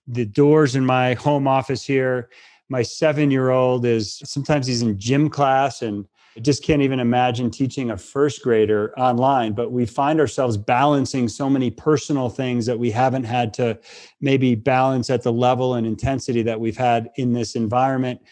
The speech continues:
from kids at home to homeschooling and maybe elderly parents or people that you're also responsible taking care of. And we've seen such a divisive political environment, not just in the United States, but as a global trend.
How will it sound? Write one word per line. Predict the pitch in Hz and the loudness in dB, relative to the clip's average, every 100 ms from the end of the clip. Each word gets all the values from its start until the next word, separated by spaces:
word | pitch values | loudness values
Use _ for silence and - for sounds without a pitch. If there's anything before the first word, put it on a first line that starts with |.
| - _ | -20 _
from | - 107 | -8 -6
kids | - 165 160 139 | -2 2 2 4
at | 143 | 0
home | 120 135 139 139 117 | 0 0 2 2 0
to | |
homeschooling | 85 - 147 156 - - 143 143 139 123 | -4 -2 2 2 0 2 4 4 4 2
and | 110 - _ | -2 -6 _
maybe | - 165 175 - | 2 4 4 4
elderly | 151 156 143 143 139 131 - _ _ _ | 2 4 4 4 4 2 -2 _ _ _
parents | - 151 143 139 - | -2 0 2 0 -2
or | 117 | -4
people | - 143 135 | 0 0 2
that | 131 127 | 0 2
you're | 127 123 123 147 | 2 2 0 0
also | 131 127 143 120 101 - _ _ _ | -2 0 0 0 0 -6 _ _ _
responsible | 123 110 - 120 117 117 113 113 110 107 | -6 -4 0 0 0 -2 -2 0 -2 -4
taking | - 117 110 | -2 0 0
care | 104 120 113 | -2 0 0
of. | 110 110 | 0 -4
And | 107 - - - - - - | -6 -10 -20 -20 -20 -20 0
we've | 156 143 | 2 4
seen | - 175 165 | 4 4 4
such | 170 160 | 2 2
a | 151 | 2
divisive | 135 131 139 151 - 165 135 | 2 2 4 2 2 2 0
political | - 151 160 165 143 | 2 4 4 4 2
environment, | 123 113 120 113 110 120 | 0 0 0 0 -4 -2
not | 151 214 | 0 0
just | 220 220 - | 0 -2 0
in | 156 | 0
the | 147 | 2
United | 135 131 123 | 2 0 -2
States, | - 143 127 120 | -2 -2 0 -2
but | - 127 120 | -4 -2 -2
as | 131 120 | -2 -2
a | 120 | -2
global | 104 123 127 143 143 143 135 | -2 0 4 4 4 2 2
trend. | - 139 131 123 104 95 | -2 -2 0 0 -2 -6